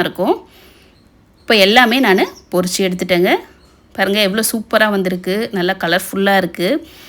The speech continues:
வெளியில நல்லா கிறிஸ்பா இருக்கு. உள்ள நல்லா சாஃப்டா இருக்குங்க. சுட சுட டொமேட்டோ கெச்சப்ல வச்சு சாப்பிடும்போது அட்டகாசமா இருந்துச்சுங்க. பாருங்க எவ்வளோ கிறிஸ்பா இருக்கு. நான் உங்களுக்கு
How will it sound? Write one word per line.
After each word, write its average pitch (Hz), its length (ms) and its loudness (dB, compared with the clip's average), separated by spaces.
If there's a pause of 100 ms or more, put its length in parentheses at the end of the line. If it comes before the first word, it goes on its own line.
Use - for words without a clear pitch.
(200)
வெளியில 226 280 0 (120)
நல்லா 202 160 2 (120)
கிறிஸ்பா 185 400 0 (100)
இருக்கு. 185 240 -4 (280)
உள்ள 190 240 -2
நல்லா 180 160 -4 (140)
சாஃப்டா 185 460 0
இருக்குங்க. 180 280 -2 (140)
சுட 180 200 -4 (120)
சுட 196 180 -2 (240)
டொமேட்டோ 208 360 -4
கெச்சப்ல 185 400 -4
வச்சு 175 160 -6 (100)
சாப்பிடும்போது 190 580 -2 (640)
அட்டகாசமா 190 760 0
இருந்துச்சுங்க. 175 460 -2 (560)
பாருங்க 165 280 0
எவ்வளோ 220 220 0
கிறிஸ்பா 185 380 0
இருக்கு. 180 240 0
நான் 170 120 2
உங்களுக்கு 165 320 -2